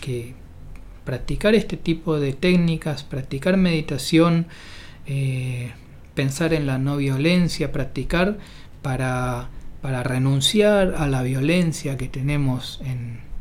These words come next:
en, en nuestro interior y para volvernos personas más pacíficas, con una mejor calidad de vida. Ya les digo,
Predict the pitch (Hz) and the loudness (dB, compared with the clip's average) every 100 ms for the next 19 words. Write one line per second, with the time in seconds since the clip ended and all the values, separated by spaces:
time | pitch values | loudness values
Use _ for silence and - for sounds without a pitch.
0 | - - - - 139 123 127 135 135 - | -4 -4 -8 -6 -4 -4 -4 -4 -2 -2
1 | 135 127 135 143 190 196 190 - - - | -4 -4 -2 4 6 6 2 0 -8 -12
2 | - - - - - - - - 160 151 | -14 -14 -16 -14 -16 -16 -14 -6 -2 0
3 | 143 143 147 151 147 135 - - 135 135 | 0 0 0 0 2 0 -2 -6 -6 -4
4 | 156 139 131 123 - - 135 - 147 - | -2 0 0 -4 -8 -4 -4 -4 -6 -2
5 | 196 185 185 - 185 170 - - 143 143 | 0 2 0 0 0 0 -4 -6 -2 -2
6 | 143 139 127 - 147 - - - 127 131 | 0 0 -2 0 0 -2 -6 -6 -2 -2
7 | 139 131 127 147 185 139 135 160 165 160 | -2 -2 -2 2 2 2 0 2 4 6
8 | 147 120 | 4 2